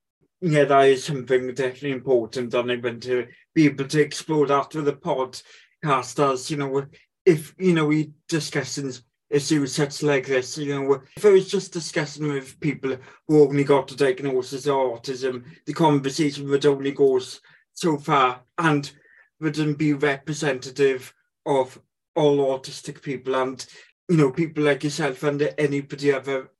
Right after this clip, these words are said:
else with any other additional disabilities along with autism or any other neurodivergent condition deserves a, a place to speak up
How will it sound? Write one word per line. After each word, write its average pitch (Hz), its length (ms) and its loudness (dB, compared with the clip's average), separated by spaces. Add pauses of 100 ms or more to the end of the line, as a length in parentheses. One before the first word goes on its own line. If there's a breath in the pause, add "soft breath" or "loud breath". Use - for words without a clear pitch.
else 139 340 2
with 147 340 2
any 139 300 4
other 131 360 0 (260)
additional 139 520 0
disabilities 127 840 -2
along 131 300 -2
with 123 240 0 (380 soft breath)
autism 139 640 0
or 135 140 0
any 131 240 -4
other 127 180 -6
neurodivergent 123 1040 -2
condition 127 580 -6 (380 soft breath)
deserves 135 580 2
a, 139 180 -2 (400 soft breath)
a 151 200 4 (280)
place 151 300 -2
to 147 120 -6
speak 143 400 -2
up 135 280 -2